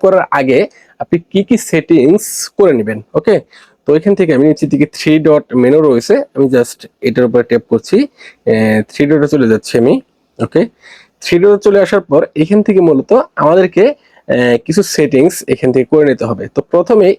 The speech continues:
এখান থেকে অ্যাড পোস্ট। ওকে, তো এখান থেকে add to your post। তো এখান থেকে আপনি চাইলে আপনি যে বিষয়টা নিয়ে লাইভ করছেন সে বিষয়ে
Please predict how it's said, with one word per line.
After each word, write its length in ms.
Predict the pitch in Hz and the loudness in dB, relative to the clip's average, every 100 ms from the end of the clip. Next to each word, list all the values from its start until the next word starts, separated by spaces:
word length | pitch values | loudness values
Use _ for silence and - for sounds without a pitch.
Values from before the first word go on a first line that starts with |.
| - | -4
এখান 220 | - 180 | -2 -2
থেকে 280 | 175 165 180 _ | -2 -2 -4 _
অ্যাড 380 | 156 147 147 123 - - | -2 0 0 -4 -10 -2
পোস্ট। 360 | 123 - - _ _ _ - | -2 -2 -10 _ _ _ -6
ওকে, 280 | 151 196 120 170 - - | -2 0 -2 -6 -12 -4
তো 120 | 151 | -2
এখান 260 | 156 165 202 | -2 0 0
থেকে 300 | 214 175 185 - | 0 2 0 0
add 260 | 175 196 190 | 0 0 0
to 120 | 185 117 165 | 0 2 2
your 140 | 165 165 | 2 0
post। 240 | 135 113 - - - | -2 -2 -6 -12 -2
তো 160 | 160 | -2
এখান 300 | - 165 208 | 0 -2 0
থেকে 160 | 226 190 | 0 0
আপনি 320 | 139 147 190 | 0 0 -2
চাইলে 440 | 170 143 120 196 294 _ - | 0 0 2 0 -2 _ -6
আপনি 520 | 123 - - 151 143 | -6 -4 0 0 2
যে 240 | 147 147 | 0 0
বিষয়টা 380 | 123 117 160 185 | 0 -2 -4 0
নিয়ে 120 | 180 | 0
লাইভ 340 | 123 113 139 165 - | 2 2 0 0 -2
করছেন 380 | 202 247 160 101 _ - _ | -2 0 -2 -4 _ -20 _
সে 280 | - 196 202 | -4 0 2
বিষয়ে 480 | 170 165 135 175 | 2 0 0 0